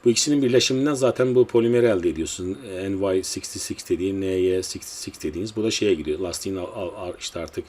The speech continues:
iç kısmına, e, gidiyor. Bazı kısımlarında, e, N Y altmış altı, bazı kısmında işte, e, polyetilen terephthalate diye geçiyor. Bu, e, pet şişelerde kullanılan hani bildiğiniz gibi plastik yani. O, o tarz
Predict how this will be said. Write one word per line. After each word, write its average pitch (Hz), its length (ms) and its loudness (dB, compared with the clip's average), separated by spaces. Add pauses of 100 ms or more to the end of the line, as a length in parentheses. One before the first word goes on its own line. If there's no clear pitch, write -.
(520)
iç - 140 -6
kısmına, 92 440 -6
e, 82 60 -6
gidiyor. 80 300 -2
Bazı 87 240 -2
kısımlarında, 82 520 -6
e, 82 840 -8
N 87 60 -6
Y 85 440 -2
altmış - 320 -8
altı, 80 220 -6
bazı 85 220 -4
kısmında 90 380 -6 (580)
işte, - 160 -4
e, 80 380 0 (100)
polyetilen 90 600 -2
terephthalate 78 720 -6 (160)
diye 76 120 -4
geçiyor. 73 440 -4
Bu, 90 60 -2
e, 82 320 -4 (340)
pet - 180 -6
şişelerde 82 520 -4
kullanılan 80 440 -10
hani 78 160 -10 (140)
bildiğiniz 82 300 -6
gibi 95 100 -4
plastik - 440 -8
yani. 65 180 -10 (180)
O, 82 180 -10
o - 20 -14
tarz 78 200 -14